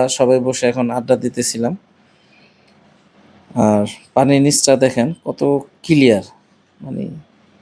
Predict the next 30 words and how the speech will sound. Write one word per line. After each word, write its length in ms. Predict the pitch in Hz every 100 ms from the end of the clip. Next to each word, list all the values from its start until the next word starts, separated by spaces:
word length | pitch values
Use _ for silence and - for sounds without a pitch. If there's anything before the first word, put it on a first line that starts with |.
| _ _ _ _ _ _ _ - - _ _ _ - - - - - _ _ -
আমি, 240 | 135 143 139
মানে, 240 | 135 135 139
এখন 200 | 143 147
তো 120 | 143 147
এডিটিং 320 | 143 143 151
করতেছি, 340 | 147 147 143 143
এখন 200 | 135 139 131
বুঝতেছি 400 | 131 - 117 120
আর 120 | 113 -
কি 120 | 135 202 -
কতটা 300 | - - 127 127
ক্লিয়ার। 440 | - 123 120 151 190 _ _ _ _ -
আর 120 | 110 127
আমার 140 | 135 135
যে 100 | 147
চশমাটা 400 | 165 160 170 156 147
দেখেছেন, 340 | 147 143 151 147 143
এটা 160 | 139 151 147
দিয়ে 120 | 151 143
যখন 160 | 151 151 143
ডুব 140 | 147 139
দিই, 120 | 139 -
তখন 200 | 139 143 139 - - - _ _ -
আরও 200 | 143 151 147 135 - 147
বেশি 180 | 175 170 156
ক্লিয়ার 280 | 151 139 120 120
দেখা 180 | 113 101
যায়। 140 | 101 - _ _ _ _ _ _ _ - - _ _ _ -
এখন 200 | 123 127 127
সবাই 200 | 131 135